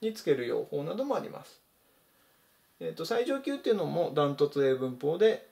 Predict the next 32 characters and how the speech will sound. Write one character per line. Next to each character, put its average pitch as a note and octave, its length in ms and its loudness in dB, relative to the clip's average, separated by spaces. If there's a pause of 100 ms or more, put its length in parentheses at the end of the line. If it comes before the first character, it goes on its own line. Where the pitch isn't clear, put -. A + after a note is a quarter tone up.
(120)
説 C3+ 200 -8
明 A2 140 -6
し - 60 -16
て - 100 -12
い C3 60 -8
ま G3 140 0
す。 - 180 -14 (380)
あ - 60 -10
と C4+ 100 0
は、 D#3 240 0
冠 A3 460 -4
詞 C4 420 -4 (260)
に B3+ 120 -2
つ B3+ 120 -6
い A3 100 -6
て A#3 280 4
説 F3+ 240 -10
明 F3 180 -2
し E3 60 -8
た F3 80 -2
と E3 140 -4
こ D3+ 120 2
ろ C#3+ 120 0
が C3+ 200 -2 (360)
あ C#3 80 -2
る C3+ 80 0
ん B2 40 -4
で - 100 -6
す - 100 -10
け C#3 80 -6
ど E3+ 100 -8
も、 G#3+ 220 -2